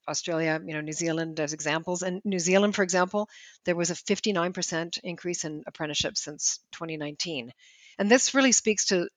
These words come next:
to the important role that governments and, uh, legislative efforts, uh, that they, that really they need to play, whether it's wage subsidies or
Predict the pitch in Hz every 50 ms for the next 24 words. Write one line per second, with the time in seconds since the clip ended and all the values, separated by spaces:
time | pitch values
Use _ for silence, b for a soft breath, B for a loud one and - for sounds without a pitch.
0 | _ - - 170 180 170 165 165 - - 190 190 170 170 165 165 165 160 139 _
1 | - 156 160 170 170 160 143 - - - - - 160 156 151 151 151 151 151 147
2 | 156 156 160 160 170 - - 170 165 151 147 151 143 151 - - 147 - _ -
3 | - - - 151 151 156 151 _ - 160 160 147 - - 131 _ _ _ - -
4 | - _ - 226 196 190 190 180 175 160 156 165 160 160 - - 147 - - 220
5 | 190 151 139 131 165 170 165 175 165 156 B B B B B B B B B 160
6 | 160 - - - 190 185 185 208 196 - - 220 190 - - 190 190 185 180 -
7 | 170 160 156 156 147